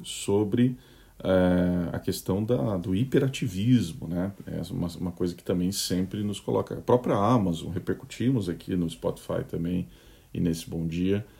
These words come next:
é, no Clubhouse, a questão do hiperativismo, né? Que a, que a própria Amazon como Big Tech tá sofrendo. Enfim, eu acho que valeria a pena a gente ter estudos mais aprofundados sobre essa questão, né?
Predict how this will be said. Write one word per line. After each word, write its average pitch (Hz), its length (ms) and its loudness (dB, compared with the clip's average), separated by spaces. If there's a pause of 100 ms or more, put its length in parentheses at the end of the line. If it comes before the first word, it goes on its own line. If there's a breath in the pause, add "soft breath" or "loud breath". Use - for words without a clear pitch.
(340 loud breath)
é, - 140 -2
no 87 140 0
Clubhouse, 104 720 0
a 117 100 -2
questão 113 420 -4
do 113 160 -2
hiperativismo, 104 1040 -2
né? 90 400 -2
Que - 80 -12
a, - 240 -8
que - 100 -14
a 85 60 -8
própria - 380 -2
Amazon 92 420 0
como 92 220 -4
Big 85 180 -6
Tech 90 220 -6
tá - 120 -8
sofrendo. - 460 -6 (460 loud breath)
Enfim, 160 260 0
eu 110 140 4
acho 127 140 0
que - 300 0
valeria 117 680 2
a - 40 0
pena 101 480 0 (380 loud breath)
a - 80 -4
gente 101 200 0
ter 110 120 2
estudos 107 760 -2
mais 98 500 -2
aprofundados 107 1080 0
sobre 92 240 -4
essa - 180 -6
questão, 92 540 -4
né? 92 240 -2